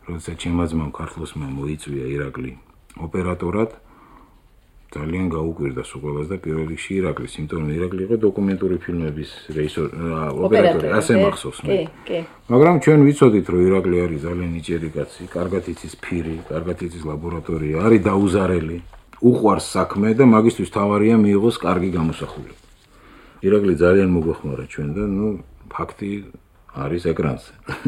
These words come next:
Speaker 1: <laughs> გამოსახულება, ჩემი აზრით, ძალიან კარგია. მით უმეტეს მაშინ, იმ პირობებში, როდესაც იყო ცუდი ფირი, ცუდი ლაბორატორია და რთული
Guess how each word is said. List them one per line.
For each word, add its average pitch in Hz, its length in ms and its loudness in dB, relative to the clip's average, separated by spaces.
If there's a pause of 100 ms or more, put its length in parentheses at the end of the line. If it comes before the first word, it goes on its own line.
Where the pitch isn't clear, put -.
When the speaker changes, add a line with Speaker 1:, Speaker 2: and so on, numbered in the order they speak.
Speaker 1:
<laughs> - 460 -18
გამოსახულება, 90 640 -2
ჩემი 85 260 -2
აზრით, 85 360 -2
ძალიან 73 340 0
კარგია. 65 460 -6
მით 76 220 -6
უმეტეს 98 340 2
მაშინ, 85 420 0
იმ 73 160 -2
პირობებში, 82 520 2
როდესაც 69 420 -6
იყო - 200 -6
ცუდი 92 360 -2
ფირი, 76 320 -2
ცუდი 82 260 -2
ლაბორატორია 76 800 0
და 98 140 -2
რთული 113 480 6